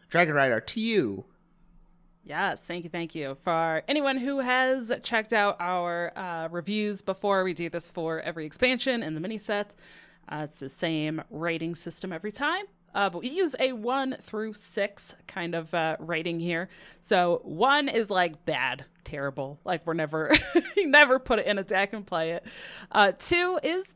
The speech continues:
Speaker 2: pretty fringe, like, maybe in the occasional deck here or there, you might add it in. Uh, threes are strong cards or, or maybe, like, a key support. Uh, four are very strong cards or typically end up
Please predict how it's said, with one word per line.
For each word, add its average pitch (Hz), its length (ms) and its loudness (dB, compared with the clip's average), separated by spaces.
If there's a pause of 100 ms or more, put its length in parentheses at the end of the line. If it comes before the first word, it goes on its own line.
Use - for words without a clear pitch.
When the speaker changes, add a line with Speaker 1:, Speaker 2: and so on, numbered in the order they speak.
Speaker 2:
pretty 508 220 0
fringe, 381 720 0
like, 359 260 -6
maybe 392 320 -6
in 370 120 -6
the 320 140 -4
occasional 262 540 0
deck 240 300 0
here 247 280 0
or - 20 2
there, 220 240 0
you 226 180 -4
might 185 380 -2
add 175 180 -2
it 175 120 -6
in. 170 240 -6 (640)
Uh, 175 200 -4
threes 262 640 -2 (100)
are 240 300 0 (100)
strong 359 880 -2
cards 359 500 -2
or, 269 200 -4
or 254 80 -2
maybe, 285 180 -4
like, 269 220 -4
a 220 60 -6
key 247 280 -10
support. 226 800 -4 (480)
Uh, 175 220 0
four 262 440 2
are 226 180 4
very 240 520 2
strong 190 400 -2
cards 190 500 -4
or 180 280 -2 (320)
typically 196 560 -2 (100)
end 180 160 2
up 170 220 0